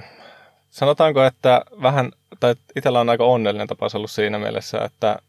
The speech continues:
on ollut aika nuorekkaassa y-,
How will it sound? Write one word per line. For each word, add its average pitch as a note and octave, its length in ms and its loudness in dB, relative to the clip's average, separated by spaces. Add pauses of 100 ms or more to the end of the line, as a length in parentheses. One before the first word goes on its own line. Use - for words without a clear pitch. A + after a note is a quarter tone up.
(120)
on G#2+ 200 -2
ollut G#2+ 280 0
aika G#2+ 320 2 (460)
nuorekkaassa A2+ 800 -2 (320)
y-, D#3+ 120 -20